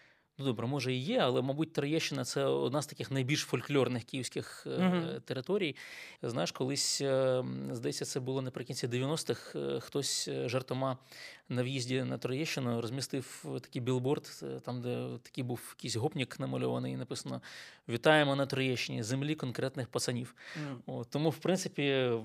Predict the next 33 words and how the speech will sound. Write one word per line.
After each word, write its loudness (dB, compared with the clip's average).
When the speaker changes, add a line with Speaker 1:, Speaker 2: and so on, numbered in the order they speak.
Speaker 1:
вітаємо 10
всіх 2
на 6
землі 4
конкретних -2
пацанів. -2
І, 4
м, 2
е, 0
переходимо 4
до 2
проспекту 2
Червоної 0
Калини. 2
Ти 0
абсолютно -2
був 2
правий 2
в -8
тому, 0
що, 2
е, -10
це 6
така 4
артерія 10
магістральна, 6
яка 2
перерізає 4
практично 0
весь 6
цей 2
житловий 0
масив. -2